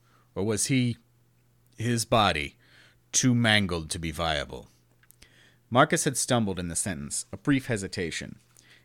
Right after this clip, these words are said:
It was unbecoming. He hoped Titus hadn't noticed. Reality was what it was, and couching it in sugared words wouldn't change anything.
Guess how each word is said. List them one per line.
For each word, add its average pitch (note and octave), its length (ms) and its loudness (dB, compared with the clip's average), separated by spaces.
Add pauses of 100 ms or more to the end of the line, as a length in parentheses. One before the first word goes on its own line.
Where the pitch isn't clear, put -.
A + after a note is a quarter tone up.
(100)
It B2+ 40 -6
was A#2+ 140 0
unbecoming. G#2 640 0 (220)
He C3+ 160 -2
hoped C#3+ 360 8
Titus G2+ 400 2
hadn't E2+ 260 -2
noticed. C2 480 -12 (580)
Reality C3+ 480 8
was A#2 360 6
what A2 160 0
it D#2+ 100 -2
was, B1 480 -10 (100)
and G#2 140 -6
couching D3+ 380 4
it B2 100 0
in F#2 80 -4
sugared B2 460 2
words E2+ 400 -2
wouldn't B2 260 -2
change G#2+ 360 -2
anything. D#2 460 -8